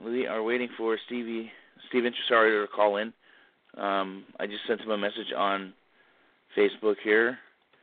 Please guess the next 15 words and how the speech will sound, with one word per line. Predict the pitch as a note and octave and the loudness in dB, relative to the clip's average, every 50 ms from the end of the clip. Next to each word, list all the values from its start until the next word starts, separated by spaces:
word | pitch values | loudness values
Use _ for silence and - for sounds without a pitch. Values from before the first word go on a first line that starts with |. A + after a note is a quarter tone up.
| _ _ - - | _ _ -10 -4
to, | A2 G#2 G2+ | 2 4 4
uh, | G2 F#2+ F#2+ F#2 - _ _ _ _ _ _ _ _ _ _ _ _ _ - | 4 4 2 -2 -6 _ _ _ _ _ _ _ _ _ _ _ _ _ -2
give | A2 G#2 | -2 0
us | G2+ G#2 - G#2+ | 0 -2 -6 -8
a | G2+ | -8
call | - - A2+ A2 A2 A2 A#2 | 2 4 4 6 6 4 2
in. | B2 B2 C3+ C#3 - _ _ _ _ _ _ _ _ _ _ | 0 0 -2 -4 -14 _ _ _ _ _ _ _ _ _ _
He's | - B2 A2+ - - | -10 -10 -8 -2 2
probably, | F#3 E3+ D3+ C#3 B2 B2 A#2+ A2+ A2+ | 4 4 4 4 4 4 6 6 8
uh, | A2 G2+ F#2+ - _ _ _ - - | 6 4 4 0 _ _ _ -10 -2
checking | - C3 - B2+ A#2+ | -2 -2 0 2 2
out | A#2 A2+ G#2+ - | 2 2 2 -2
the | - A2 G#2 G2+ - - - | -4 -6 -6 -6 -6 -4 0
Pong, | A#2 A#2 A2 G#2 G2+ G2 F#2+ _ _ - _ _ _ _ _ - | 2 4 4 4 2 0 -6 _ _ -20 _ _ _ _ _ 2
uh, | G#2 G2+ F#2+ F#2 F#2 | 4 6 6 6 4